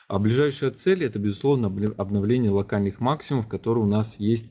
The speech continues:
по, а, данной паре, то есть это область семьдесят шесть тридцать четыре. А, для того, чтобы мы, к примеру, смогли, а, скорректировать наш ордер стоп-лосс, а, я, м, обращу ваше внимание, что пока он находится на тех же,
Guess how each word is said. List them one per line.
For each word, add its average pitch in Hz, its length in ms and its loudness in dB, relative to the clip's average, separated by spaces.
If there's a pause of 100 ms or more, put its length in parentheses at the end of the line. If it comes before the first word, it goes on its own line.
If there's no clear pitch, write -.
по, 107 320 2
а, 92 260 2
данной 104 360 2
паре, 98 300 0
то 87 100 -10
есть - 120 -10
это - 120 -2
область 120 300 2
семьдесят 104 260 -2
шесть 110 260 -2
тридцать 104 320 -6
четыре. - 480 -2 (380)
А, 95 140 -2
для 98 140 2
того, 127 200 2
чтобы 104 200 -4
мы, 113 160 4
к 113 80 -10
примеру, 110 300 0
смогли, 107 560 0
а, 92 240 0
скорректировать 110 720 -2
наш 104 260 -2
ордер 95 320 0
стоп-лосс, 180 680 -2
а, 190 380 2
я, 104 380 0
м, 90 240 -8
обращу 98 340 -6
ваше 95 200 -2
внимание, 95 260 -2
что - 140 -16
пока - 280 -4
он 92 120 -2
находится 92 500 -4
на 95 140 0
тех 101 240 0
же, 82 180 -6